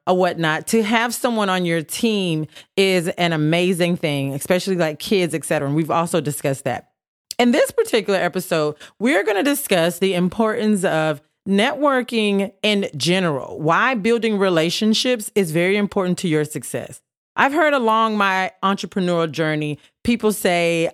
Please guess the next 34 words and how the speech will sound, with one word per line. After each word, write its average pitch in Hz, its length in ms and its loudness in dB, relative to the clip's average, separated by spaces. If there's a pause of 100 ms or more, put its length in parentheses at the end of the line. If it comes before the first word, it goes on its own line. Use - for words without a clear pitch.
(120)
"I 247 380 2
don't 196 360 -2
want 180 220 0
a 160 40 -2
team 170 300 -4
because 160 300 -2
of 147 100 -2
bad 151 260 -2
experiences. - 800 -8
I 156 120 -2
do 220 200 2
it 220 60 2
on 190 120 0
my 165 240 -2
own. 135 200 -2
I 180 140 0
am 220 260 2
the 175 80 0
sales 135 380 -2
rep. 135 240 -4
I 156 100 0
am 214 320 0 (300)
the 160 240 0
customer 165 400 0
service 143 400 -4
representative. 143 480 -2
I 160 100 0
am 247 160 0
marketing. 147 500 -2 (200)
I 143 140 0
am 262 200 2
I 170 140 0
T," 156 320 -2
right? 208 440 -2